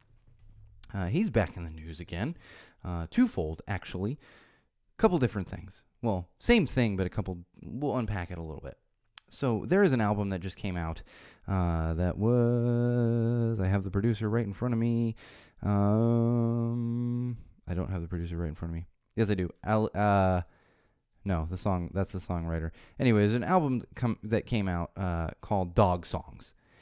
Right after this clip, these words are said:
And a producer put this album together. It's all songs about dogs. All songs about dogs. This entire album, fourteen songs,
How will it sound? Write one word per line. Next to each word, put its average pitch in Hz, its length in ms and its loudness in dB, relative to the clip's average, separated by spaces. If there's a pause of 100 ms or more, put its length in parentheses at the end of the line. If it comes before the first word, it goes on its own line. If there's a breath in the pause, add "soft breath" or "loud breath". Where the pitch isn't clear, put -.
(220 soft breath)
And 87 400 -2
a 95 80 -4
producer 151 300 0
put 185 160 -2
this 156 100 0
album 120 300 0
together. 85 400 -4 (840)
It's 110 120 -6
all 139 180 0
songs 117 300 0
about 92 260 -2
dogs. 78 480 -6 (200)
All 139 200 4
songs 107 300 -2
about 87 180 -2
dogs. 80 220 -4
This 82 140 -6
entire 117 320 0
album, 90 220 0
fourteen 123 560 -2
songs, 82 460 -6